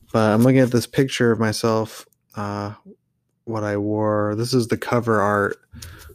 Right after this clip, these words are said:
on my Instagram. You should check it out, um, that I put up for this episode, uh, last episode thirty-two, about the dope game, my mom selling drugs, and I see myself in this outfit,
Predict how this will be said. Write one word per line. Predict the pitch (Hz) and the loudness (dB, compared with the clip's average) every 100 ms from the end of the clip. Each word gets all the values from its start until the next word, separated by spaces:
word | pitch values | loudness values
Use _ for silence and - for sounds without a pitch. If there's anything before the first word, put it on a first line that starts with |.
| - | -6
on | 110 | -2
my | 110 | -2
Instagram. | 110 113 104 107 - 101 98 110 110 | -2 -2 -4 -8 -6 -6 -6 -10 -14
You | |
should | - 104 | -14 -10
check | - 101 | -10 -10
it | 98 | -8
out, | 98 98 - _ - | -6 -6 -10 _ -14
um, | 104 104 | -12 -10
that | 104 98 | -8 -6
I | |
put | 95 - 107 | -8 -4 -2
up | 104 101 _ _ _ _ | -2 -4 _ _ _ _
for | - 107 | -8 -6
this | 104 - | -4 -4
episode, | 110 - - 107 107 - - _ _ | -6 -6 -2 0 0 -4 -20 _ _
uh, | 110 104 | -10 -4
last | 104 104 - | -2 -2 -2
episode | 104 104 - 104 | -2 -2 -2 -4
thirty-two, | - 110 104 104 135 127 117 - 76 - - - - - _ _ - - | 0 -2 -2 -2 2 2 0 -4 -8 -10 -18 -20 -20 -20 _ _ -14 -4
about | 107 98 | 0 0
the | - | -2
dope | 101 117 120 | 2 4 4
game, | - 120 117 117 113 _ - - - - _ | 2 2 2 0 -4 _ -20 -20 -20 -20 _
my | 107 | -10
mom | 101 98 101 | -8 -8 -8
selling | 104 104 104 98 | -8 -6 -6 -6
drugs, | 113 107 104 101 - | -4 -4 -4 -8 -10
and | 101 98 98 - _ _ _ _ _ _ _ _ - | -8 -8 -10 -12 _ _ _ _ _ _ _ _ -14
I | 113 | -14
see | - 117 | -6 -4
myself | 110 107 - 107 - | -4 -4 -6 -8 -6
in | 104 | -6
this | 101 - | -6 -4
outfit, | 107 113 107 117 113 113 | -4 -4 -2 -2 -2 -4